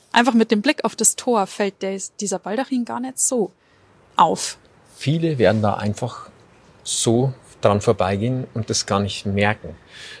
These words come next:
Speaker 2: Wenn sie ein bisschen schauen würden, dann würden sie vielleicht auch die Gedenktafel sehen, die da auch noch hängt an der Wand. Und da ist dann die Geschichte in wenigen Worten erklärt. Und was auch schön ist, man sieht da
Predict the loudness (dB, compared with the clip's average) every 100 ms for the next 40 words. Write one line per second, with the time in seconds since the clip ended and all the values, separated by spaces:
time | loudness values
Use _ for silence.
0 | 2 4 4 4 2 4 4 4 6 6
1 | 6 6 2 4 4 6 4 4 4 0
2 | 0 4 4 4 0 -2 -4 -2 0 0
3 | 0 -2 -2 -6 -4 -6 -4 -4 -2 0
4 | 0 0 -4 -8 -4 -4 -4 -4 -2 0
5 | 2 0 -2 -18 _ _ -20 -20 _ _
6 | _ _ 2 2 0 2 2 0 -2 0
7 | 0 -2 -6 -4 -2 -4 -2 0 2 2
8 | 2 2 0 -2 -6 -8 -2 2 2 -2
9 | -16 -20 -10 -4 -4 0 0 0 0 2
10 | 2 2 0 -2 -2 2 2 2